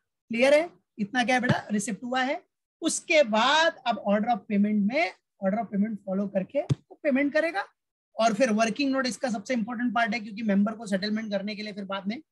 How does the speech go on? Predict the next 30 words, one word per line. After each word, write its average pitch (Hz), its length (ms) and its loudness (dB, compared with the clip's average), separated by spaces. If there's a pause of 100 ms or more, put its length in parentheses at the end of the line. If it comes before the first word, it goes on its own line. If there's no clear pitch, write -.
(180)
working 202 320 -2
node 214 100 0
अपने 226 200 -4
को 370 100 -2
देखना 196 280 0
पड़ेगा, 160 300 -16 (320)
ठीक 202 120 -2
है? 392 140 2 (420)
ओके, 269 200 0
तो - 400 -6
ये 302 120 6
हम 302 140 4
लोग 330 200 2
करेंगे। 233 360 4 (240)
Order 233 220 2
of 285 120 4
payment 262 220 0
में 262 100 -4
थोड़ा 254 140 -6
time 220 240 -2
जाएगा, 233 260 0
तो - 400 -12
we'll 220 240 -2
do 254 100 2
it 302 160 0 (320)
in 240 220 0 (380)
next 233 340 2
lecture, - 280 -8 (300)
ठीक - 180 -8
है? 180 140 2